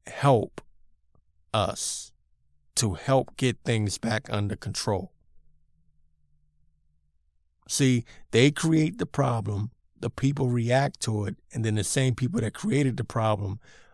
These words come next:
are the people that come to you with the solution. And people keep saying, "Well, who's the they? Who's the they?" The they are the globalists, the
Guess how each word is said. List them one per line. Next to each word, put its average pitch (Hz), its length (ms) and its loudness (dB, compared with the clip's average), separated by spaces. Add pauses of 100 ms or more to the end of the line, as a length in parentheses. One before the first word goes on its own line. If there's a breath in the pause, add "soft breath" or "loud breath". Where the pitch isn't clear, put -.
are 110 160 4
the 107 80 0
people 110 560 -4 (500)
that 117 380 -2
come 117 200 0
to - 160 -6
you 101 200 -2
with 95 260 -2 (220)
the - 80 -6
solution. 117 640 -2 (720)
And 107 260 2
people 143 280 6
keep - 240 -4
saying, 127 300 2
"Well, 117 140 0
who's 139 320 2
the 123 100 0
they? 143 360 0
Who's 147 400 2
the 117 140 -2
they?" 123 360 2 (720 soft breath)
The 113 140 0
they 131 560 4 (120)
are 117 220 2
the 117 100 -2
globalists, 123 800 0 (1400)
the 110 500 -2